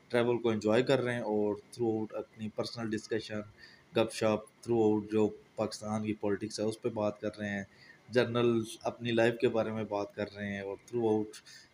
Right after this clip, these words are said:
जिस शादी पे जा रहे हैं उसको, अ, ज़रा discuss कर रहे हैं। तो ये हज़ारा motorway आप देख सकते हैं throughout और बड़ा enjoy कर रहे हैं हम इस सफ़र को। तो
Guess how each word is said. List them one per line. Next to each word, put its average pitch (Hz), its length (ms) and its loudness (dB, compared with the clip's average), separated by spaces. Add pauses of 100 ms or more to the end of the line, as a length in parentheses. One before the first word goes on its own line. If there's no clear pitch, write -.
(120)
जिस 117 240 2
शादी 113 260 2
पे 113 120 0
जा 101 200 2
रहे 104 180 -2
हैं 98 80 -10
उसको, 107 640 0 (240)
अ, 101 160 -4
ज़रा 101 320 -4
discuss 98 460 -6
कर 92 60 -18
रहे - 140 -20
हैं। - 80 -20 (420)
तो 104 80 -2
ये 135 300 8
हज़ारा 113 360 4
motorway 131 600 0
आप 113 100 -6
देख 120 260 2
सकते 123 300 -8
हैं 117 260 -6
throughout 113 380 0 (760)
और 101 400 0
बड़ा 113 460 0
enjoy 104 300 2
कर 113 160 -2
रहे 113 160 -6
हैं 113 60 -4
हम 110 100 -10
इस 107 120 -8
सफ़र 107 220 -12
को। 131 200 -12 (600)
तो 104 500 4